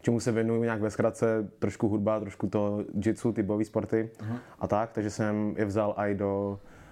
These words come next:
Speaker 1: mám tady ještě kousek, eh, mám tady takový jakoby mini vlastní gym, kde
Speaker 2: Aha.
Speaker 1: trénuju, když nestíhám na tréninky, co máme s, s týmem, takže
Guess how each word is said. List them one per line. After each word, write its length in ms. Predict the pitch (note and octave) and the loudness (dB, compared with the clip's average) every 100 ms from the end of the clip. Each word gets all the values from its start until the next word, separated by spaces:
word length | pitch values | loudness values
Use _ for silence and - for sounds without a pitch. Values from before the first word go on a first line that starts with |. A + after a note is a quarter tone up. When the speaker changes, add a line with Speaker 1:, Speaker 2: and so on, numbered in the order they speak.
| - | -6
Speaker 1:
mám 100 | G#2 | 0
tady 100 | G#2+ | 0
ještě 140 | G2+ G#2+ | 0 0
kousek, 400 | A2 G2+ G#2+ - D#2+ G#2 | 0 0 0 -2 -2 -2
eh, 40 | |
mám 200 | G#2+ G#2 | 0 -2
tady 140 | G2+ G#2 | 0 -2
takový 200 | G2+ G#2 | 0 -2
jakoby 200 | G2+ G#2 | 0 0
mini 400 | G#2 G#2 G#2 G2+ - | 0 0 -2 -6 -8
vlastní 420 | F#2+ G2+ A#2+ A2 | -6 -2 2 2
gym, 320 | G2 A2 A#2+ A#2+ - | 0 -2 -2 -8 -4
kde 440 | G#2 G2+ G2 G2 G2+ | -2 0 -2 -4 -6
Speaker 2:
Aha. 160 | A2+ A#2+ B2 - - - | -6 -6 -8 -16 -20 -4
Speaker 1:
trénuju, 300 | G#2+ A2 A2 | 0 2 2
když 180 | A2 G#2 | 0 -2
nestíhám 320 | G2+ - A2 | -4 0 0
na 80 | G#2+ | 2
tréninky, 500 | A2 G#2+ G#2+ G#2+ A#2+ - | 0 0 0 0 -2 -2
co 120 | A2 | -2
máme 260 | G#2 G#2 G#2+ - | 0 -2 -4 -10
s, 300 | G2 G2+ F#2 | -2 0 0
s 100 | F#2 | 0
týmem, 340 | G#2+ G2+ G#2+ G#2+ | 0 0 -2 -4
takže 380 | G2+ F#2+ G2 | -2 0 -2